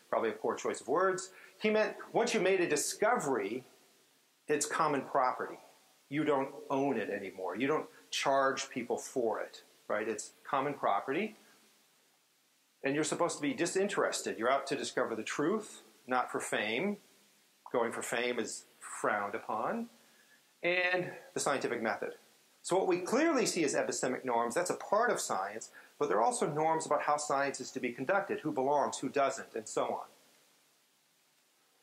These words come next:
And there are anti-evidential norms in various communities. So this is, this, this is, I saw this at the airport. This is the latest issue of National Geographic, The War on Science.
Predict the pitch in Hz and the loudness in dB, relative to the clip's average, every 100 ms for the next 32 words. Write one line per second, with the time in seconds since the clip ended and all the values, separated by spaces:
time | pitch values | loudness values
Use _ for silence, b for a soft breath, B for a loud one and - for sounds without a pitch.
0 | - 151 160 180 180 185 185 180 165 156 | -4 0 4 4 4 4 4 4 4 4
1 | 180 208 160 120 107 95 - 110 110 107 | 2 2 2 2 2 0 -4 0 2 2
2 | - 113 98 95 - - 143 135 185 190 | -4 -6 -6 -8 -12 -4 0 2 2 2
3 | 151 156 165 - - 131 139 160 147 151 | 0 0 0 -2 -6 -6 -4 -2 0 0
4 | - 147 147 147 131 131 143 - 156 156 | 2 4 4 0 2 4 4 4 4 4
5 | 143 - 123 123 120 131 123 123 117 113 | 2 0 2 2 2 -2 0 0 0 0
6 | - 110 107 104 104 98 - 113 - 117 | 0 -2 -2 0 2 2 -2 -8 -4 0
7 | 110 107 - 110 98 - - | 0 0 -2 -2 -2 -8 -16